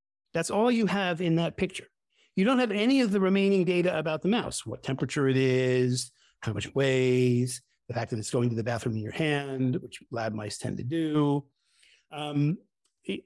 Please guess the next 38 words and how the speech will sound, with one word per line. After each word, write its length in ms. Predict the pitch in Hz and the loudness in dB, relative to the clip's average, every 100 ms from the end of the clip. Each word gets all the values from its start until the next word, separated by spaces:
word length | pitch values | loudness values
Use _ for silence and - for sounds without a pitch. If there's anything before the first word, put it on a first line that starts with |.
| _ | _
that 240 | 160 139 135 | -8 -2 -2
it 60 | |
might 180 | 131 110 | 0 0
bite 300 | 165 170 - | 0 0 2
you, 720 | 175 165 160 156 156 151 156 - 151 | 2 4 4 2 0 -4 -10 -16 -20
uh, 440 | 131 127 127 131 - | -20 -20 -18 -18 -14
right? 200 | 156 185 147 | -14 -14 -12
Y-, 240 | 190 131 | -10 -6
what 120 | 143 139 | -2 -2
its 80 | - | -2
behaviors 420 | 131 165 170 147 | 0 2 2 2
are. 220 | 156 147 - _ _ - | 2 0 -4 _ _ -2
You 60 | 240 | 0
don't 80 | |
have 100 | 269 | 2
any 280 | 202 202 220 | 0 0 2
of 80 | 180 | 2
that 180 | 165 160 | 2 0
information 720 | 151 156 175 185 143 131 131 - | 0 0 0 0 0 -2 -2 -6
in 300 | 143 139 135 | -2 0 0
the 100 | 139 | 2
model 720 | 139 151 170 147 113 120 135 _ _ _ _ _ _ _ _ 135 | 2 2 2 0 -2 -4 -8 _ _ _ _ _ _ _ _ -4
you've 200 | 143 139 | 0 0
made 280 | 131 127 | 2 0
of 420 | 147 120 113 120 - 131 | -2 -4 -6 -10 -16 -10
the 120 | 127 | -4
mouse. 460 | 147 123 - - - - | -4 -4 -6 -10 -12 -10
And, 360 | 135 131 127 127 _ _ _ _ _ - | -6 -2 -2 -4 _ _ _ _ _ -8
um, 300 | 139 135 156 - | -6 -4 -6 -2
the 120 | 165 | -2
same 440 | - 202 190 185 196 | 0 0 2 0 -2
is 240 | 165 147 | -2 -2
with, 200 | 151 151 165 175 - | -4 -4 -6 -12 -10
true 300 | - 156 156 | 0 2 2
of, 340 | 143 139 135 - | -2 -4 -10 -10
say, 360 | - 143 135 | -10 -4 -2
a 20 | 127 | -2
s-, 160 | - | -6